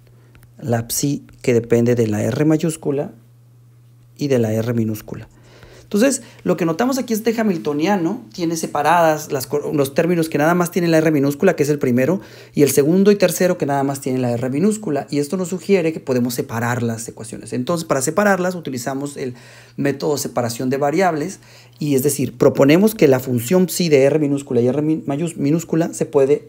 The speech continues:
partir como un producto de una phi de una R mayúscula por una phi de una R minúscula, una phi minúscula de R minúscula. Y la energía la voy a escribir como una suma de dos términos, una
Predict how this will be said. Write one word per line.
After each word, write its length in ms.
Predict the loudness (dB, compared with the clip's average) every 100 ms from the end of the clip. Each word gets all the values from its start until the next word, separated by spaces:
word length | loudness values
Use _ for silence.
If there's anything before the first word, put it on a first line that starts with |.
| -4
partir 300 | -4 0 0
como 160 | 2 2
un 100 | 4
producto 680 | 4 6 4 2 0 0 0
de 100 | 2
una 220 | 4 0
phi 300 | 0 2 4
de 100 | 6
una 260 | 4 4 4
R 200 | 4 4
mayúscula 640 | 4 2 -2 -4 -6 -6 -6 -18 _ -20 -20 -20 -20 -20 _ _ -20 -20 -20 -20 -8
por 140 | 4 6
una 400 | 6 4 2 -4 -20 _
phi 400 | -18 -2 2 2
de 160 | 4 4
una 200 | 6 6
R 180 | 6 6
minúscula, 720 | 4 4 2 2 0 0 -2 -2
una 100 | -2
phi 100 | 2
minúscula 440 | 4 4 2 -4
de 80 | -4
R 100 | -4
minúscula. 380 | -6 -10 -14 -20 -20 -20 -20 -20 -20 _
Y 220 | 0 0 4
la 100 | 6
energía 340 | 6 4 4
la 80 | 6
voy 120 | 6
a 20 |
escribir 340 | 4 0 -2 0
como 180 | 0
una 200 | 2 2
suma 180 | 0 0
de 80 | 2
dos 140 | 2
términos, 460 | 4 4 4 2 0
una 340 | 2 4 2